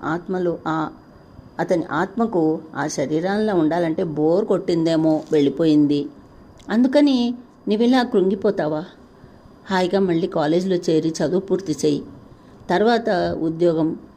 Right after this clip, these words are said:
తర్వాత నీకు నచ్చినవాడు దొరికితే మళ్ళీ పెళ్ళి." "సుధా, ఏమిటా మా వాగుడు? నువ్వేం మాట్లాడుతున్నావో తెలుసా నీకు? ఆయన పోయి ఇంకా రెండు నెలలు కాలేదు,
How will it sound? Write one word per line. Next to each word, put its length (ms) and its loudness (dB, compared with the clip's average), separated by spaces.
తర్వాత 380 -2
నీకు 240 -2
నచ్చినవాడు 600 0
దొరికితే 380 0
మళ్ళీ 340 2
పెళ్ళి." 340 -2
"సుధా, 320 2
ఏమిటా 440 2
మా 180 0
వాగుడు? 520 2
నువ్వేం 320 2
మాట్లాడుతున్నావో 680 0
తెలుసా 380 0
నీకు? 320 0
ఆయన 220 2
పోయి 340 2
ఇంకా 300 0
రెండు 240 0
నెలలు 300 2
కాలేదు, 440 -2